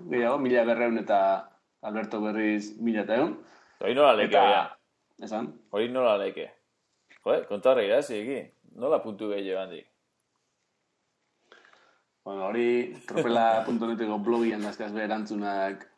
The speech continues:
Speaker 1: nagazue jakin nola dan puntuazio sistema, eta nola bildu ditun bakoitzak hainbeste puntu.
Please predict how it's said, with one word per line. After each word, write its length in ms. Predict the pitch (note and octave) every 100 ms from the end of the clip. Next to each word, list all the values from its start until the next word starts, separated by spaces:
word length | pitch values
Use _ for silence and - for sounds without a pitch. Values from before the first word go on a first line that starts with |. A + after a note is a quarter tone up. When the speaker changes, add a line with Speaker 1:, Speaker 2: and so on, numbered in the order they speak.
| - -
Speaker 1:
nagazue 380 | A2+ A2 G#2+ G#2+
jakin 320 | G#2 G#2 G#2 G#2+
nola 220 | A2 G#2+
dan 100 | G#2
puntuazio 500 | G#2 G2+ A2 - G#2+
sistema, 680 | G#2 - A2+ B2 D3+ D3 A2+
eta 320 | G#2+ G2 F#2+
nola 220 | A2 A2
bildu 220 | G#2+ G#2+ G#2
ditun 240 | F#2+ G#2
bakoitzak 380 | G2+ G#2+ G#2 G2+
hainbeste 280 | G#2 G2 G2
puntu. 520 | G#2+ A2+ F3 -